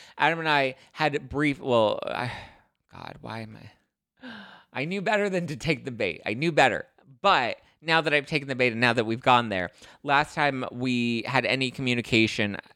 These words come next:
was in, I believe, February, March, April, whenever he did Sheena's show. And I was like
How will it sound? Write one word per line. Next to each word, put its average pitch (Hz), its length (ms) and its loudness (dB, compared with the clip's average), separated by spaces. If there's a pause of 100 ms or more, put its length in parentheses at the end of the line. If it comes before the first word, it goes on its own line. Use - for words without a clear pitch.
was 104 640 2
in, 107 180 2
I 117 200 -2 (140)
believe, 104 360 -2
February, 117 400 4
March, 113 640 -6
April, 117 420 2 (240)
whenever 156 300 4
he 170 160 0
did 147 180 2
Sheena's 127 360 -2
show. 95 260 4
And 92 80 -2
I 95 80 0
was 98 160 -4
like 98 280 -2